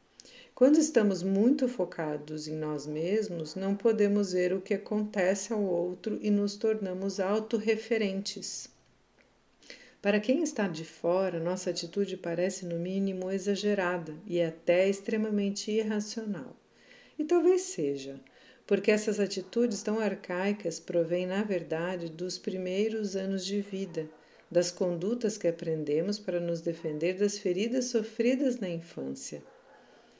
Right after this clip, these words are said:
John chama essa de memória do primeiro sofrimento de a criança ferida.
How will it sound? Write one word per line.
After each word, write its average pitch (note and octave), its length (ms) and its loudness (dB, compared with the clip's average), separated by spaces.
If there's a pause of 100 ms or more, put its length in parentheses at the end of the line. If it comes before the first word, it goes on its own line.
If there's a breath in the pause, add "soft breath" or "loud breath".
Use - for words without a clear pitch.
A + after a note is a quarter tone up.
(760 loud breath)
John G3 640 4
chama G3+ 540 2
essa F3+ 500 2
de E3+ 160 -4
memória F3 920 0
do F#3+ 240 -2
primeiro G3+ 760 0
sofrimento G#3 960 0
de G3 140 -2
a G3 60 0
criança G#3 640 2
ferida. F#3+ 720 2